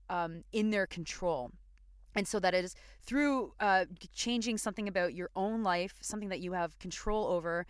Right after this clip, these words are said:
you will be able to, um, address whatever it is, the issue that you're, that you're trying to address. And there's a lot of hope in that message because it tells you that, you know, that if you understand, uh, the, the chaos of, of the universe, and you understand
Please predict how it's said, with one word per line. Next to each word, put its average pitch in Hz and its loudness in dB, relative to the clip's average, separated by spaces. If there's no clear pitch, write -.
you 214 0
will 220 6
be 190 0
able 180 -2
to, 175 -6
um, 160 -4
address 170 -4
whatever 170 -2
it 160 -2
is, 160 -4
the - -10
issue 160 -6
that 156 -6
you're, 160 -4
that 160 -8
you're 151 -8
trying 156 -10
to 170 -8
address. 214 -4
And 226 4
there's 254 4
a 285 6
lot 269 8
of 311 6
hope 302 0
in 269 0
that 202 0
message 262 -2
because 208 -6
it 208 -6
tells 247 -4
you 247 -6
that, 196 0
you 226 -4
know, 202 -2
that 208 4
if 208 -2
you 233 0
understand, 240 0
uh, 190 4
the, 190 -4
the 185 -4
chaos 208 2
of, 180 -2
of 170 -4
the 180 -6
universe, 208 0
and 190 -2
you 185 -4
understand 185 -2